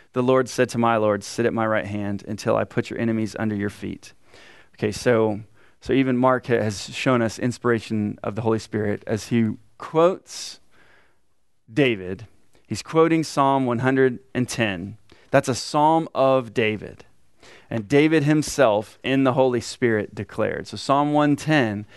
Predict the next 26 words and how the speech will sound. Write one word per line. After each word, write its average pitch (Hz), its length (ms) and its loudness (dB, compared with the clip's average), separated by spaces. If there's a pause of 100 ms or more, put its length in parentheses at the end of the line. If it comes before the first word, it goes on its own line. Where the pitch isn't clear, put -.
(180)
is 110 180 -4
under 131 240 2
the 117 160 -2
inspiration 120 720 0
of 90 80 -8
the 101 60 -4
Holy 107 180 -2
Spirit 131 520 0 (260)
as 98 140 -10
David 117 340 2
wrote 110 460 0
that 104 240 -4
psalm. 95 500 -6 (580)
Uh, 95 300 0 (380)
similar, 131 680 0 (400)
similar 127 320 0
statements 117 480 0
that 113 100 -6
are 120 40 0
made 127 260 4
here, 127 180 2
but 110 160 -2
go 131 160 2
to 131 140 2
Acts 123 220 0
four. 131 380 0